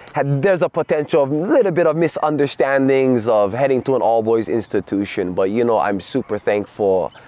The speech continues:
I, I had an opportunity to head to Saint Louis. Um, in, uh, it was established in the space and time of the Hawaiian Kingdom in eighteen forty-six. And as a matter of fact,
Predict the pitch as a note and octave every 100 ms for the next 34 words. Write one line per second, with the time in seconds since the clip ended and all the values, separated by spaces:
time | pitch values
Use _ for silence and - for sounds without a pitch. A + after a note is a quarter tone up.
0 | - G#2+ A2+ A2 A#2 A#2+ A#2+ A2+ F2 G#2+
1 | A2 - A#2 G#2+ - A2 G#2 - - -
2 | A2+ B2+ - A#2 C#3 A#2 A2+ B2+ A#2+ G#2+
3 | - - - - - A#2+ A2+ A2 G#2+ G2+
4 | F#2+ - - D3+ F3 F3 D#3+ C3 C3+ B2+
5 | A#2+ A2+ F#2 - - - - - - -
6 | - F3 E3 D3+ C#3+ G3 G3+ F3+ F#3+ E3+
7 | - - - - - _ - - - -
8 | - - D#3 D3+ - F#3 G3 - E3+ D3+
9 | E3 E3 D#3+ C#3+ B2+ C3 D3+ D#3 D3+ D3
10 | - F3 E3 C#3 B2 - - - - C3+
11 | C3+ - F3 - F3+ D#3 - D3 C#3 B2
12 | D#3 - A#2+ A#2+ B2+ C#3 C#3+ C#3 B2+ -
13 | D3 C3+